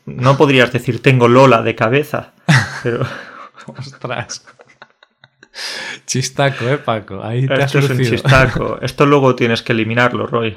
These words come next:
Speaker 1: Esto
Speaker 2: No, qué
Speaker 1: no
Speaker 2: va,
Speaker 1: lo
Speaker 2: qué va.
Speaker 1: dejes ahí.
Speaker 2: Esto es un, un tops, tops del podcast. <laughs>
Speaker 1: Eh,
Speaker 2: "Tengo
Speaker 1: los mejores
Speaker 2: Lola de ca-".
Speaker 1: momentos, los chistes de Paco.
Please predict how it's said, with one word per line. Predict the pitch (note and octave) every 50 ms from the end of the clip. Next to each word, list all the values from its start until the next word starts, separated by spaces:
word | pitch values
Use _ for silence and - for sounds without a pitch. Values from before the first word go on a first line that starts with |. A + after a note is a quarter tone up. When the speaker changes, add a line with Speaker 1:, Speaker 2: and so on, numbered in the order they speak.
| - _ -
Speaker 1:
Esto | C3+ B2+ - - - C3
Speaker 2:
No, | B2+ A#2+ A2 G#2 - A2
qué | A2 A2
Speaker 1:
no | G#2 A2+
Speaker 2:
va, | A#2
Speaker 1:
lo | A#2 A#2
Speaker 2:
qué | A2+ A#2
va. | -
Speaker 1:
dejes | F2 F2+ G#2+ G#2+
ahí. | C3 B2+
Speaker 2:
Esto | - A2+ G#2 G2+ G2 F#2 F2 F2 B2+ - - - - - - - - _ _ _
es | - A2 A2+ A2+ - - - -
un, | A2 G#2 G2 F#2+ F#2+ G2 G2 - - - - _ _ _ _ _ _ - - - - _
un | A#2 A2 A2+ A2 G#2+ G#2 G#2 - - - F3+ - _
tops, | - C3+ B2+ - - - - - - - - -
tops | - D3 C#3+ C3 C3 A2+ A#2
del | B2 A#2+ A2
podcast. | - A2+ A2 G#2+ - - - G2 F2+ F2+ F2+ - - - _
<laughs> | C3+ G#2+ F#2+ - D#3 C3 - _ _ _ _ _ - - - B2+
Speaker 1:
Eh, | C3 C3 C3+
Speaker 2:
"Tengo | C#3 C#3+ C#3 C3+
Speaker 1:
los | B2+ C3+
mejores | B2+ C3 C3+ C#3+ C3+
Speaker 2:
Lola | C#3+ C3
de | C3
ca-". | B2+ A#2+
Speaker 1:
momentos, | A2 A2 G#2 G#2 - - A2 -
los | B2 A#2 B2 A#2+
chistes | - - D#3+ C#3+ - - C3+ C3
de | C3+ A2+
Paco. | - A3+ - - - C3